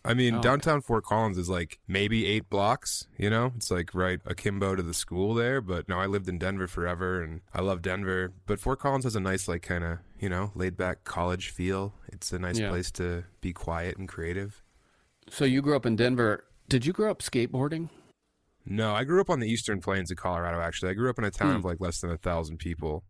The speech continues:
Speaker 1: But I grew up hanging out with skateboarders. I lurked, uh, very aggressively 'cause the skate park
Speaker 2: Yeah.
Speaker 1: was the hub of all deviance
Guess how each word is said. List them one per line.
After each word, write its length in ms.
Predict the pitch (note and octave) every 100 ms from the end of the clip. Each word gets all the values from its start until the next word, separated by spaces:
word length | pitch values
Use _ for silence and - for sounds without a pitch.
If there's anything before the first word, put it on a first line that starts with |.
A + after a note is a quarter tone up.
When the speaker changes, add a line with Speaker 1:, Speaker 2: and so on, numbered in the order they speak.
| _
Speaker 1:
But 300 | - G#2+ G2
I 80 | G#2
grew 180 | G#2+ A2+
up 120 | G#2+
hanging 300 | G#2 G#2 F2
out 140 | F2+ C3+
with 160 | F#3
skateboarders. 580 | - F2+ - F2+ G2+ A2+
I 40 |
lurked, 640 | E2+ F2 A#2+ A2+ - - - -
uh, 240 | F#2 E2
very 280 | E2 F#2+ G#2+
aggressively 640 | E2 F2+ G#2+ G2 F2 F2 G#2+ -
'cause 200 | - F#2+
the 80 | F#2+
skate 240 | - F#2+ G2+
park 240 | G2+ F#2
Speaker 2:
Yeah. 40 | F#2
Speaker 1:
was 140 | F2
the 100 | F#2
hub 180 | F#2 F#2
of 80 | F2
all 140 | F2+
deviance 640 | E2 F2 F#2+ F2+ F2 -